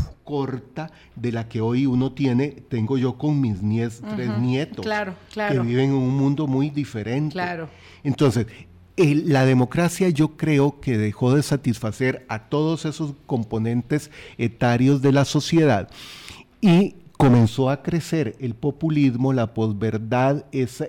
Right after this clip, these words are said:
Speaker 1: esa, eh, ese crecimiento de un liderazgo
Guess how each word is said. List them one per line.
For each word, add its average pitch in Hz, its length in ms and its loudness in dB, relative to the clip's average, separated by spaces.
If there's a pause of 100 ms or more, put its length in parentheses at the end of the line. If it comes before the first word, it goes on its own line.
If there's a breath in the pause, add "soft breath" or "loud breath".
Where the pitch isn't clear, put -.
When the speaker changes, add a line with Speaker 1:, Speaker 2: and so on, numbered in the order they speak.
Speaker 1:
esa, 147 480 -4 (320 loud breath)
eh, 113 1160 -6 (680)
ese 151 280 -4 (140)
crecimiento 147 920 2
de 139 100 6
un 151 240 2
liderazgo 131 1040 -2